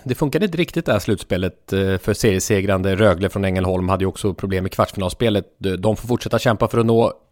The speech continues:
klubbens första S M-guld. Det blev ju silver i fjol, den främsta framgången hittills. Färjestad som alltså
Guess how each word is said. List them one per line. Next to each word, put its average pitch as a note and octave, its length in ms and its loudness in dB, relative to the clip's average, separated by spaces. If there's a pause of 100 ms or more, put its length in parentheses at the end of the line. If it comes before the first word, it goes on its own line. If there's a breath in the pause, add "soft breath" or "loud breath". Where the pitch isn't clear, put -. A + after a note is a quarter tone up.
klubbens A2+ 320 0
första A#2 300 2
S A2+ 160 0
M-guld. B2+ 260 2
Det A2+ 60 2
blev G#2 140 0
ju G2+ 60 2
silver G#2+ 400 0
i A2 60 2
fjol, C#3+ 440 2
den G#2 160 -2
främsta G2 460 -2
framgången F#2 540 -2
hittills. G#2+ 480 -4 (360 loud breath)
Färjestad B2 240 2
som C#3+ 100 0
alltså B2+ 160 0